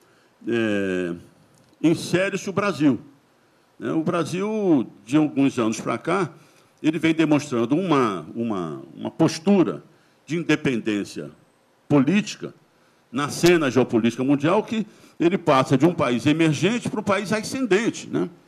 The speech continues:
Não é, nós, nós, é,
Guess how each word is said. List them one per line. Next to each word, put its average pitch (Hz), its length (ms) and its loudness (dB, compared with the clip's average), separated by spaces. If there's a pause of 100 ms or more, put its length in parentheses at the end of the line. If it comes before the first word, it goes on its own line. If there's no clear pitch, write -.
(260)
Não 135 260 -2
é, 156 160 -2
nós, 151 520 0 (140)
nós, 156 480 -2
é, 117 480 -4